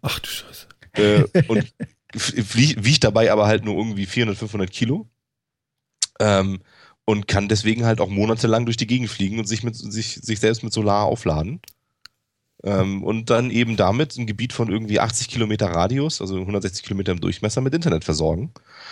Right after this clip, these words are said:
Speaker 2: und kommuniziert dann selber irgendwie über Laserkommunikation mit, mit einer Vermittlungsstelle, wo, wo dann das, das dann weitergeroutet wird.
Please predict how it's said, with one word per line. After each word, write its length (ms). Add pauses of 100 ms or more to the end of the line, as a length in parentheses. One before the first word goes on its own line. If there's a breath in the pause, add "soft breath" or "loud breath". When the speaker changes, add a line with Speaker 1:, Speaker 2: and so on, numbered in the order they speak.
(140 loud breath)
Speaker 2:
und 140
kommuniziert 480
dann 120
selber 400
irgendwie 460
über 240
Laserkommunikation 1200 (800)
mit, 240
mit 120
einer 100
Vermittlungsstelle, 800
wo, 160 (120)
wo 160
dann 260
das, 420
das 120
dann 120
weitergeroutet 640
wird. 220